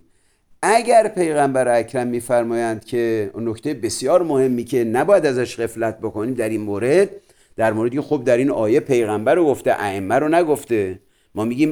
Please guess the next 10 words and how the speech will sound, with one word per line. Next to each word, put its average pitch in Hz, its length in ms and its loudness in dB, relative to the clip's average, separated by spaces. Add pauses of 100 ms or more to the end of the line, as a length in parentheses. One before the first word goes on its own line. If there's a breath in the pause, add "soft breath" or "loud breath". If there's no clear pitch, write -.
اگر 180 400 2
پیغمبر 110 640 -2
اکرم 101 460 -4 (480 soft breath)
می‌فرمایند: 113 680 0
"انی 107 460 -2
تارکن 107 920 0 (320 soft breath)
فیکم 120 440 -4
الثقلین 113 880 0
او 110 160 2
ثقلین، 120 880 2